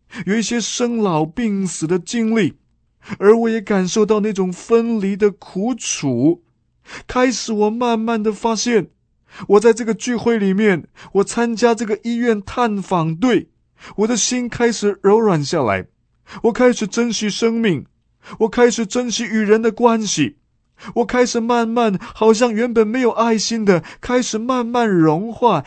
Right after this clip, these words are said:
开始爱就出来了。我发现这个崇拜聚会，我发现这个医院探访队，我发现的确使我获益了。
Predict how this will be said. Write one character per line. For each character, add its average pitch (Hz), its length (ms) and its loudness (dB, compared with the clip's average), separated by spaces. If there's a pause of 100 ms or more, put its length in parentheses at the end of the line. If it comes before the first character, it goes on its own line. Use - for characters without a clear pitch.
(120)
开 262 160 0
始 - 160 -2
爱 240 260 -2
就 220 160 -6
出 254 440 -4
来 143 200 0
了。 202 260 0 (1000)
我 262 80 0
发 269 200 0
现 269 180 -2
这 269 100 -4
个 240 100 -2
崇 226 240 -2
拜 254 180 0
聚 269 200 -2
会， 233 400 0 (540)
我 240 80 -2
发 262 160 0
现 262 140 -4
这 254 80 -4
个 254 100 -4
医 262 120 -2
院 262 200 -2
探 240 280 -6
访 180 240 0
队， 202 360 2 (720)
我 233 60 2
发 269 160 2
现 262 180 -4
的 247 140 -2
确 277 160 0
使 - 220 -4
我 190 240 4
获 269 300 0
益 294 180 4
了。 185 300 2